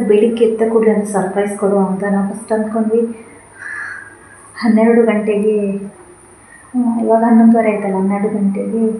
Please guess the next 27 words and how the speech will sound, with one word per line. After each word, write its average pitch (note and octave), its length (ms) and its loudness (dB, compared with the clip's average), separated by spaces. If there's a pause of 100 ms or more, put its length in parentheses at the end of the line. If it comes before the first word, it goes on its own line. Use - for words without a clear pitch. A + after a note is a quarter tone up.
(420)
ಎಬ್ಬಿಸಿ G#3+ 480 -2
ಸರ್ಪ್ರೈಸ್ G#3 460 -6
ಒಂದು G3 160 -2
ಕೊಡುವ, G3 420 -2 (120)
ಕೇಕ್, A3 220 -2 (280)
ಕೇಕ್ A3 460 -2
ಕಟ್ A3 240 -4
ಮಾಡಿಸುವ G3 420 -2
ಅಂತ. F3+ 160 -6 (540)
ಮತ್ತೆ A3+ 200 -4
ನನಗಾಯ್ತು G3+ 680 -4
ಹನ್ನೆರಡು G3+ 440 -2
ಗಂಟೆಗೆ G3 680 -2
ಎಬ್ಬಿಸಿ G3 640 0 (600)
ಸುಮ್ಮನೆ G#3 260 0
ಅವರ F#3+ 140 2
ಬೈಗುಳ G3+ 400 4 (120)
ಕೇಳಿದ F#3+ 340 -2
ಹಾಗೆ. F3 360 -10 (320)
ಆ, G#3 240 2
ನಿದ್ದೆಯಲ್ಲಿರುವಾಗ G#3 760 4
ಅವರಿಗೆ F#3+ 220 4
ತುಂಬ G3 240 0
ಸಿಟ್ಟು G3 280 -4
ಬರೋದು G3 260 2
ಎಬ್ಬಿಸುವಾಗ F#3+ 480 0
ಮೊದಲೇ. F#3 500 -2